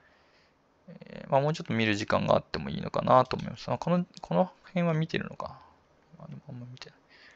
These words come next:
たまたま視界入っ-、視界には入ってるけど、まあ、見てはないかなという。ここら辺の左フレがどうかっていうので、うーん、スタート後ね、絶対タックし-、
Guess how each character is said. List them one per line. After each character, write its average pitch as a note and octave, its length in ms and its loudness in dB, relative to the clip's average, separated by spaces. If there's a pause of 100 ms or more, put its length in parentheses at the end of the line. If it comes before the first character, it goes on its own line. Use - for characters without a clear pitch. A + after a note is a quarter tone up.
(420)
た C3 100 -4
ま B2+ 80 4
た C3 60 8
ま B2+ 100 4
視 - 100 -2
界 C3 120 0
入 B2+ 100 8
っ-、 A#2+ 60 2 (520)
視 - 120 0
界 A#2 180 8
に A#2+ 80 2
は A2 100 8
入 A2 100 6
っ - 20 -4
て - 180 -8
る - 60 -4
け - 80 -4
ど、 - 100 -2
ま - 220 4
あ、 - 20 0
見 A2+ 140 -4
て - 140 -2
は - 80 0
な - 140 0
い - 60 -6
か - 140 -2
な - 180 -4
と - 140 -12
い - 60 -14
う。 C3+ 40 -20
こ - 60 -20 (960)
こ - 80 4
ら E3 60 12
辺 D#3+ 80 8
の D#3 40 6
左 D#3+ 260 12
フ D#3 140 4
レ D#3 460 12 (840)
が C3 160 6
ど C#3 140 10
う B2 60 4
か - 80 8
っ - 60 6
て - 180 -2
い G2+ 120 2
う G2 60 2
の F#2+ 120 0
で、 F#2+ 180 0 (1800)
う - 20 -6
ー B2+ 40 -4
ん、 A#2 640 0 (1080)
ス - 260 -8
タ A2+ 160 12
ー - 40 12
ト A2+ 160 8
後 A2+ 160 10
ね、 G2+ 280 8
絶 A#2+ 240 -8
対 A#2+ 160 8
タ - 120 0
ッ - 20 2
ク - 280 2
し-、 - 40 2